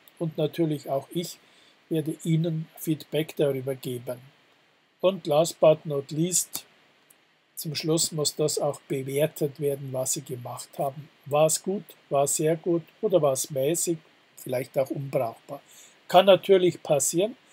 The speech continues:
dabei darf's aber nicht bleiben. Lassen Sie mich an dieser Stelle nochmals hervorheben, Ihr Erfolg wird ganz wesentlich davon abhängen, wie wir im Theorieteil zusammenarbeiten,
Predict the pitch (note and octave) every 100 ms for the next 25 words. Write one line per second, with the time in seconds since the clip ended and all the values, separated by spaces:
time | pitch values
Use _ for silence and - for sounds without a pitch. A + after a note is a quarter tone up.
0 | _ _ _ - C#3+ D#3+ E3 E3 D#3+ C#3
1 | C#3+ D3+ - - D3 C#3 C3+ C#3 - -
2 | _ _ _ - C3 A#2+ C3+ - - A#2+
3 | A2+ _ _ _ _ _ - _ _ _
4 | - - _ _ _ _ _ _ _ -
5 | F3+ F3+ F3+ E3 F3 E3+ D3+ E3+ F3+ E3
6 | - E3 E3+ E3 E3 C#3+ D3+ - D3+ C#3+
7 | - D#3 F3 D#3 D#3 F3+ F#3 - D#3 F#3
8 | E3 D#3 - D#3 F#3+ _ - - - _
9 | - E3+ - E3 F3 - D3+ F3 E3+ D#3
10 | D#3 - C#3 D#3+ - E3+ F4+ E3 - -
11 | D#3+ E3+ E3 - - - _ - D#3 C#3
12 | E3 F3+ D#3 D#3 D#3 C#3+ D3 E3+ - C#3
13 | C3+ C3 C3+ B2 C#3+ C#3 C#3+ C#3+ C3 A#2+
14 | A#2 B2 B2 -